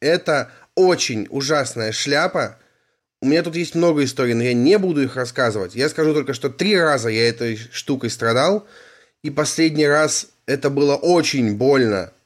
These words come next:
Даже лечение было очень больно. Не надо, пожалуйста, носить узкую обувь и обувь меньшего размера.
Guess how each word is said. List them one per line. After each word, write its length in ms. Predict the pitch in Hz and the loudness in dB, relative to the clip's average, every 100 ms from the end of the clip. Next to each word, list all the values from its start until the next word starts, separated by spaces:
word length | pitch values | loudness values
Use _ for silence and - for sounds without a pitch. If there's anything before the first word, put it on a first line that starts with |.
| - | -6
Даже 340 | 117 127 117 | -2 -2 -2
лечение 500 | 113 110 151 202 185 | -4 -2 0 2 2
было 240 | 143 127 | 2 2
очень 300 | 120 117 120 | 2 0 -4
больно. 180 | 113 107 | -6 -4
Не 180 | 92 135 | 0 2
надо, 400 | 190 175 123 101 | 2 2 0 -4
пожалуйста, 560 | - 117 135 156 - 127 | -4 -2 0 0 -2 -2
носить 280 | 117 151 - | -2 -6 -4
узкую 480 | 139 147 - 117 160 | -4 -4 -2 2 4
обувь 220 | 190 - | 4 0
и 40 | |
обувь 300 | 127 127 127 | 0 2 0
меньшего 340 | 131 127 127 113 | 0 0 0 0
размера. 400 | 110 113 101 | 2 0 -2